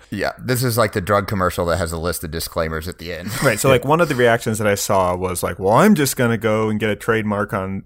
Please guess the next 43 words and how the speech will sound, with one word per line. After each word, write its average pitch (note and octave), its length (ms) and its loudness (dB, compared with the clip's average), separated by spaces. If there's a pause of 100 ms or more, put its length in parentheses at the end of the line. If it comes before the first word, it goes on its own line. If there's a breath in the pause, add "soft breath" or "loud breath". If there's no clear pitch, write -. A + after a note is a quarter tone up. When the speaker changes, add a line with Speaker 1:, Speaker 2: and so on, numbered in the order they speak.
Speaker 2:
actually, A2 260 -2
people G2+ 240 -4
were F#2+ 80 0
using F#2 260 -4
the E2+ 80 -4
term E2+ 200 -6
patent. F2 400 -4
"Well, G#2+ 160 0
I'm D3+ 60 2
gonna D#3+ 140 2
go A#2+ 120 4
patent F#2+ 420 -4
this A#2+ 260 2
and G2 120 -6
patent F#2 280 -2
this G#2 280 -2
and F2 80 -10
trademark F#2 380 0
Speaker 1:
Right. C2 80 -4
Speaker 2:
this G2+ 200 -2
and - 80 -14
trademark F#2 460 -4
that." G2 340 -2 (180 soft breath)
I A2 100 4
always C3 260 4
kind A#2+ 160 0
of G#2+ 180 -6 (300)
laugh G2+ 460 0 (100)
when G#2 300 -4
people G#2 240 -8
s-, - 80 -12 (240)
say D3+ 260 2
that. G2 200 4
And G#2 140 0
in G2+ 140 -2
general, C3 360 2
when G2 120 0
I've F#2+ 160 -2
talked G#2+ 280 -2
to G#2+ 100 -2
a - 20 0
lot G2 160 2
of - 100 -4